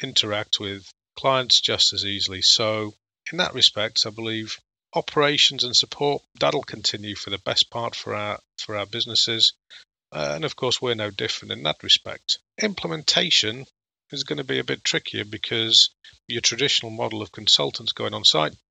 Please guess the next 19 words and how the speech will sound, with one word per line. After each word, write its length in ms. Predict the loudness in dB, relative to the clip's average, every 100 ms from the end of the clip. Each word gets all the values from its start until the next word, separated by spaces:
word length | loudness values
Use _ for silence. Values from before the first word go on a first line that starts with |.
| _
that's 220 | 0 2
taken 280 | 0 -4 -6
away 220 | -6 -4
from 240 | -4 -6 -8
you. 160 | 0
So, 560 | 6 8 6 2 0 -6 -12 _
uh, 80 | -6
you 260 | -4 -4 -6
have 440 | -4 -2 -2 -4 2
to 340 | 2 2 0
then 240 | 2 0 0
think 300 | -10 -10 -6
about 240 | -4 -4 -6 _ _ -6
other 220 | -4 -2
options. 540 | -2 -2 -4 -4 2
So 640 | 6 6 4 0 0 -6 -12 _ _ _ _ -8
again, 320 | 0 0 0
remote 320 | -6 -6 -6
meetings, 680 | -8 -2 -2 -2 -4 -4